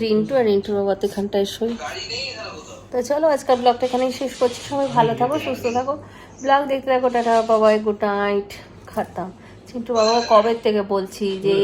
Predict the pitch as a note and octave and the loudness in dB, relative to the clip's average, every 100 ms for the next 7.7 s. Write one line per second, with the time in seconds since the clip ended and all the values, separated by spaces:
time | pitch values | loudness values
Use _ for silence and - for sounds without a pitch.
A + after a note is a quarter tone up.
0 | G#3+ G#3+ A3 G#3+ - - - - C4 G#3 | 2 2 2 0 -4 -20 -20 -12 -10 -10
1 | G3+ G3 G#3+ A3 F#3+ F#3 F#3 F3+ - - | -6 -2 0 2 2 2 -2 -6 -10 -12
2 | G#3+ G#3 G#3+ A3 - - - - - A#3 | -12 -2 -2 -2 -8 -18 -18 -18 -12 -6
3 | A#3 B3+ G3+ F3+ - G3 G3 A#3 A3 G#3 | 0 2 0 -4 -4 -4 -4 -2 0 0
4 | G#3+ G#3 G#3+ G3+ G3+ G3+ G3 F#3 G3 F#3+ | -2 -6 -2 -2 -2 -4 -4 -4 -8 -14
5 | - - - - G#3+ A3+ A#3+ A3 F#3 F3 | -20 -20 -20 -8 0 2 2 2 0 -2
6 | F#3 - - - G#3 - A3 G3+ G3+ B3 | -2 -8 -12 -8 -8 -4 -2 0 0 0
7 | A#3 G3+ F#3 F#3 F#3 F#3+ - | -2 -8 -8 -8 -8 -12 -16